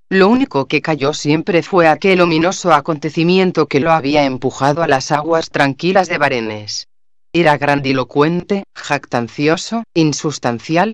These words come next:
tierno y sensual como un sátiro. Las mujeres se peleaban por él,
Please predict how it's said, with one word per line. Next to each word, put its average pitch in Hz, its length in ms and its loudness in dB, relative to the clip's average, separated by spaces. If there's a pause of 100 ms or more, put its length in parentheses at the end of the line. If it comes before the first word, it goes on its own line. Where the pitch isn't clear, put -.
(120)
tierno 196 380 0
y 180 80 -10
sensual 151 640 2
como 120 300 -4
un 143 200 -6
sátiro. 110 600 -6 (500)
Las 170 300 2
mujeres 131 520 -2
se - 220 -2
peleaban 143 560 2
por 135 160 -2
él, 180 200 0